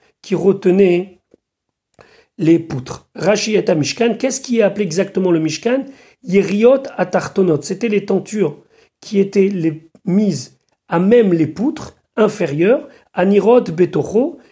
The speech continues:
qui étaient visibles depuis l'intérieur du Mishkan, Karui Mishkan, c'est eux qu'on appelait Mishkan. Au-dessus de ça, on rajoutait Et Aolo, sa tente. Alors c'était quoi ? Ou Oel Yeriot Izim, c'était la tente qui était faite avec des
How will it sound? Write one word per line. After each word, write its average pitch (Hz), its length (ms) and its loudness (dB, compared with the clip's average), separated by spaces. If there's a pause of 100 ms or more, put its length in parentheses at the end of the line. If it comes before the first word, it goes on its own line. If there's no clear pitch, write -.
(120)
qui 214 100 -4
étaient 208 160 -2
visibles 202 380 -2
depuis 214 360 -2
l'intérieur 208 640 0
du 165 100 -8
Mishkan, 226 480 -2 (340)
Karui 208 360 0
Mishkan, 220 500 0 (200)
c'est - 280 -8
eux 247 60 0
qu'on 202 180 0
appelait 190 220 2
Mishkan. 147 500 -4
Au-dessus 277 380 -2
de - 80 -10
ça, 180 460 -4 (340)
on - 100 0
rajoutait 196 540 0
Et 175 180 -4
Aolo, 156 340 4
sa 160 220 -4
tente. 277 400 -4 (280)
Alors 214 140 -10
c'était 185 320 -4
quoi ? 202 340 2
Ou 247 440 2
Oel 220 460 4
Yeriot 202 480 0
Izim, 190 460 -4 (300)
c'était - 340 -4
la 190 140 2
tente 220 320 0
qui 208 100 -4
était 196 160 -2
faite 208 260 -2
avec 185 260 0
des 180 340 2